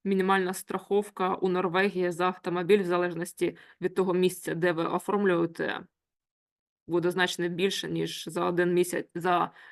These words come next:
рік, а, з-, а, зеленої карти. А, я тут, е, додала посилання у лівому ни-, ни-, а, нижньому куточку, де ви можете порівняння, а,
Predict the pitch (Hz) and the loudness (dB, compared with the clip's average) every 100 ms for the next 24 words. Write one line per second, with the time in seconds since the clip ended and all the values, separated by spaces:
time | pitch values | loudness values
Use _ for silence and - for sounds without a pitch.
0 | - 208 214 - - _ _ _ _ _ | 0 0 0 -6 -20 _ _ _ _ _
1 | _ _ _ _ _ - 175 170 175 208 | _ _ _ _ _ -6 -2 0 0 -2
2 | 185 175 180 170 190 190 180 175 175 - | 0 0 0 2 2 4 0 0 -4 -4
3 | - - - _ _ _ - - _ _ | -12 -14 -16 _ _ _ -20 -20 _ _
4 | - 180 180 180 214 214 208 208 185 180 | -10 -4 0 2 2 4 0 0 -4 -2
5 | 180 170 185 180 180 180 190 214 220 262 | -2 0 2 2 2 0 -4 0 0 0
6 | 247 208 208 _ _ _ _ _ _ _ | -2 -6 -8 _ _ _ _ _ _ _
7 | _ _ 196 190 185 180 185 185 190 - | _ _ 4 6 6 4 0 0 -2 -4
8 | 180 175 180 180 185 180 175 175 180 175 | -4 -4 -2 -2 0 -2 -2 0 0 -2
9 | - - - - - 190 185 208 196 - | -6 -8 -10 -18 0 4 4 2 0 0
10 | 175 175 175 170 - _ _ _ _ _ | -2 0 -2 -4 -8 _ _ _ _ _
11 | _ - 185 185 185 190 190 175 160 185 | _ 0 2 4 6 4 4 -4 -6 -12
12 | _ _ _ _ _ _ _ _ - 80 | _ _ _ _ _ _ _ _ -8 -8